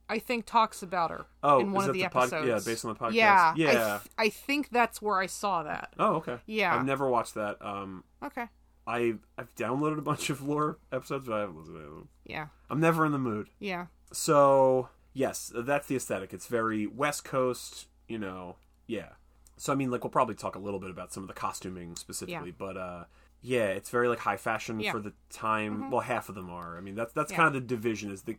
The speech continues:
Speaker 2: the Capulets are, it's a weird division, okay? Because, like, Papa Capulet is, like,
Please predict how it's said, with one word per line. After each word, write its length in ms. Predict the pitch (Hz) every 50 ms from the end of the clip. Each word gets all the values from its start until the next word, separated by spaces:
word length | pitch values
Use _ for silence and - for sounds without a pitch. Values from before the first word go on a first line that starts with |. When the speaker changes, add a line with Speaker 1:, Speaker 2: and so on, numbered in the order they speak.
| _ -
Speaker 2:
the 100 | - -
Capulets 840 | - - 170 170 - 160 143 131 127 123 123 - - - - - - -
are, 500 | 110 113 110 107 107 104 104 101 98 - - _ _ _ _ _ _ _
it's 140 | 165 160 -
a 40 | 190
weird 240 | 185 240 254 233 175
division, 420 | 156 131 117 101 82 71 55 - - _ _ _ -
okay? 200 | 120 - 131 113 110
Because, 260 | 117 - 127 113 113
like, 240 | 120 110 104 - - _ - - - -
Papa 320 | - 180 - - - 151
Capulet 640 | - - 135 117 - - 120 110 110 107 110 104 - -
is, 220 | 123 113 110 -
like, 440 | 120 113 110 107 101 - - -